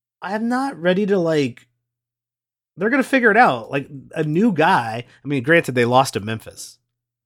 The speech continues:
So that's not, uh, that's not what you wanna see.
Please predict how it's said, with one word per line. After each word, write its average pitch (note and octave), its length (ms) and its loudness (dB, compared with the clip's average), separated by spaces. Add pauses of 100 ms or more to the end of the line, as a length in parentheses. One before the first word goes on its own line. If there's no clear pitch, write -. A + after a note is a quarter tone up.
(640)
So - 160 -18
that's C3 380 -4
not, A2 360 -6
uh, G#2+ 460 -14 (1300)
that's C4+ 220 -10
not C#4+ 180 4
what F3 100 2
you D3 100 2
wanna C3 220 -2
see. F#2+ 400 -8